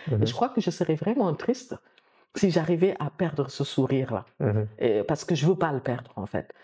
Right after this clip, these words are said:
Speaker 2: Je veux toujours avoir, euh, l'espoir en des lendemains meilleurs, euh, pouvoir, en fait, dire aux gens que, quel que soit ce qu'ils vivent, il y a toujours, euh, ils peuvent toujours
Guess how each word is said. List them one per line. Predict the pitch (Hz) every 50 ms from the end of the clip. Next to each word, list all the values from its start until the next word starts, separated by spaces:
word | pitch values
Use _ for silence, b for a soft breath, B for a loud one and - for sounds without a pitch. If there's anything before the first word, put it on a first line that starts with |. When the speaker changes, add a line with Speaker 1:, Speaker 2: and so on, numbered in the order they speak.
| b b b
Speaker 2:
Je | - 160
veux | 165 170
toujours | 165 - 202 196 165 202 233 254 254 -
avoir, | - 165 156 - 170 165 165 160 - 151
euh, | 139 139 135 131 - _ _ B B B B B B B
l'espoir | 139 151 165 160 - - - 180 175 180 175 - -
en | 151 143
des | 139 143 143
lendemains | 143 151 156 156 147 151 147 143 139
meilleurs, | 143 139 131 135 170 277 277 - _ _ _ b b b b b b b b b 156
euh, | 147 143 - -
pouvoir, | - 208 196 160 185 196 190 202 196 - -
en | - 165 165
fait, | - 190 175 - -
dire | 147 139 175 185 185 185 -
aux | 165 160
gens | 151 175 170 170
que, | 165 - - 156 147 139 - - - -
quel | 214 190 -
que | - 165
soit | - - 190 202 196
ce | 196 196
qu'ils | 185 185 175 165
vivent, | 147 170 185 185 160 143 - -
il | 139
y |
a | 139 135
toujours, | 135 - 185 185 160 - 180 180 175 175 - B B B B B B B B B B -
euh, | 147 151 143 139 135 127 - - -
ils | 156 160
peuvent | - 208 214 - 214
toujours | 220 220 175 226